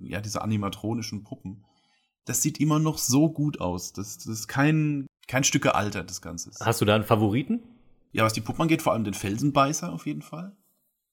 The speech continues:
Speaker 1: Weil der halt wirklich noch sehr gut aussieht.
Speaker 2: Na, ich, bei mir ist es die, ich muss immer erst, erst an die uralte Morla denken.
Speaker 1: Ja.
Speaker 2: Die finde ich super beeindruckend. Das ist einfach so eine, quasi ja wirklich ein, ein Riesenaufbau, das ganze Viech.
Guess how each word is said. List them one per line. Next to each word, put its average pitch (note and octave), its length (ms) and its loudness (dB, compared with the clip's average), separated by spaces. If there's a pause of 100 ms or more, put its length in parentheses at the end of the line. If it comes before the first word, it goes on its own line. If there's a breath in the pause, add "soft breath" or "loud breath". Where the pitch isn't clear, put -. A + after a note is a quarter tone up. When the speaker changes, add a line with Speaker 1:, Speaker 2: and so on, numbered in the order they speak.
Speaker 1:
Weil G2 160 -6
der F#2+ 280 -4
halt F#2+ 260 -8
wirklich G2 300 -6
noch C3 120 -4
sehr A#2+ 160 -4
gut C3+ 220 -4
aussieht. D#3 540 -6 (580 loud breath)
Speaker 2:
Na, B2 140 2
ich, - 180 0
bei C#3+ 120 10
mir D3 140 6
ist D#3+ 80 4
es E3 120 0
die, F3 100 -2
ich C#3 100 -2
muss D3+ 160 0
immer D3 140 2
erst, C#3+ 180 0
erst C#3+ 300 0
an B2 100 6
die A#2+ 100 4
uralte B2 360 4
Morla G#2 380 4
denken. F#2 400 -4 (180 soft breath)
Speaker 1:
Ja. E2+ 400 2
Speaker 2:
Die A#2 100 2
finde B2 300 2
ich G#2+ 180 -2
super B2+ 360 0
beeindruckend. G#2 560 -2
Das A2 100 -2
ist B2 60 -4
einfach A#2 160 0
so B2 100 -2
eine, A2+ 260 2
quasi A2+ 320 -2
ja A#2 120 4
wirklich A2+ 180 -2
ein, C3 160 -4
ein C#3+ 140 -4
Riesenaufbau, A#2+ 800 -2
das F#2+ 140 -2
ganze G2 260 -6
Viech. A#2 340 -6